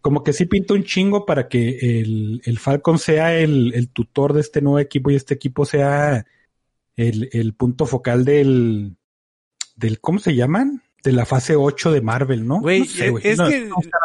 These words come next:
Speaker 2: tú ves a Anthony Mackie en el, en el traje ese y sí piensas que se le olvida a la gente, güey. <laughs> O sea, es acá, ¿quién invitó al Capitán América a la fiesta de cumpleaños del Capitán América de todo el mundo? <laughs> Ah, cabrón, no, a mí se me olvidó, o sea,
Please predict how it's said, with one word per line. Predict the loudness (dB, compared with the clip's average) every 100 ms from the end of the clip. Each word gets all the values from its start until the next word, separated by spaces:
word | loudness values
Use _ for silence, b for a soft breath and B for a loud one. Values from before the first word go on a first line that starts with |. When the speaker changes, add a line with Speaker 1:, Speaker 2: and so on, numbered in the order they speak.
| 0 -2 -6 -8
Speaker 2:
tú | 0 2
ves | 2 2
a |
Anthony | 0 0 0 0
Mackie | 2 0 -2 -4 -2
en | 0
el, | 0 -2 -2
en | -2 0
el | -2 -4 -2
traje | -2 0 2 0
ese | 0 -2
y | -2 -4
sí | -4 -6 -8 _
piensas | -4 -4 -6 -8
que | -6
se | -4
le | -4
olvida | -2 -2 -2
a |
la | -2
gente, | -4 -8 -6 -6 -4
güey. | -4
<laughs> | -4
O |
sea, | -2 -2
es | -4
acá, | -6 -6 -10 -10 B B _
¿quién | -2 0
invitó | 0 -2 0 2
al | 2 -2 -2
Capitán | -4 -2 -2 0
América | 2 2 0 0
a |
la | -2 0
fiesta | -2 0 -2
de |
cumpleaños | -2 0 2 2
del | 0
Capitán | -2 -2 0 0
América | 2 2 0 0 -2
de | -2
todo | 0
el | 0
mundo? | 0 -4 -10
<laughs> | -16 -8
Ah, | -6 -4
cabrón, | -2 0 2 2 0 -2
no, | -6
a | -6
mí | -8
se | -6
me | -4
olvidó, | -4 -4 -6 -6 -6
o | -6 -6
sea, | -6 -8